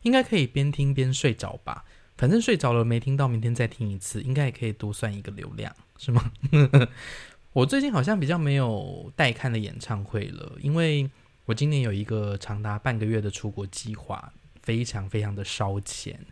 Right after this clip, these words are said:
我可能还是需要省吃俭用一点，才有办法在出国期间尽兴。那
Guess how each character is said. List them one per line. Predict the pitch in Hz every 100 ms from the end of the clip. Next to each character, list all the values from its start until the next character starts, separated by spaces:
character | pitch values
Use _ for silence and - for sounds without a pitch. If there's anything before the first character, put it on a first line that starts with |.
| - - -
我 | -
可 | 180
能 | 175
还 | 131
是 | 143
需 | - 151
要 | 139 127
省 | - 101
吃 | 92 123
俭 | 123 107
用 | 101 110
一 |
点， | 110 101
才 | 101 110
有 |
办 | 110 104
法 | 98
在 | 95 113 107 98
出 | - 113
国 | 107
期 | - 101
间 | 104 104
尽 | 113 104 104
兴。 | - 107 - - -
那 | 143 131 120